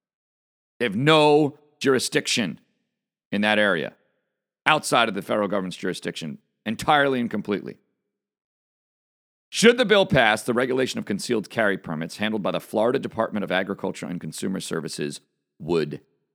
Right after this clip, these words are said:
end. Do you hear that? The regulation of carry permits would stop by the Florida Department, whatever department.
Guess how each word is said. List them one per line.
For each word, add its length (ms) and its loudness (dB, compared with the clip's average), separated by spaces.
end. 540 -10
Do 80 -4
you 60 0
hear 80 2
that? 240 -2
The 120 -2
regulation 1000 -2
of 160 -12
carry 280 0
permits 360 -10
would 180 -4
stop 580 2
by 100 6
the 100 2
Florida 640 4
Department, 560 2
whatever 280 4
department. 560 -4